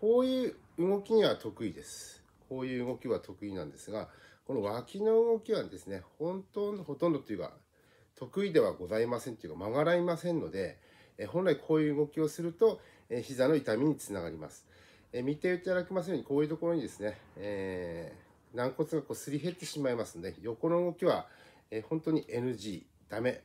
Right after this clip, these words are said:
ということになります。こういうまっすぐな動きが非常にいいですね。えー、そういうことをですね、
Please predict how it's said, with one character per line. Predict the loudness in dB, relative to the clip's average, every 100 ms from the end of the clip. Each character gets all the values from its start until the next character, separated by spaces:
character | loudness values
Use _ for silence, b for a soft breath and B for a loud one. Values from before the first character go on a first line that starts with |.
| _
と | -8
い | -8
う |
こ | -6
と | -6
に | -6
な | -8
り | -12
ま | -14
す。 | -18 -10
こ | -6
う |
い |
う | -2
ま | -2
っ | -2
す | -6 -2
ぐ | 0
な | 2
動 | 0
き | 0
が | -4
非 | -2
常 | -6 -6
に | -8
い |
い |
で | -14
す | -12
ね。 | -12 -12 B B B B B -12 0
え | 0
ー、 | 0
そ | 4
う | 6
い | 6
う | 6
こ | 6
と | 8
を | 8
で | 6
す | 4
ね、 | 4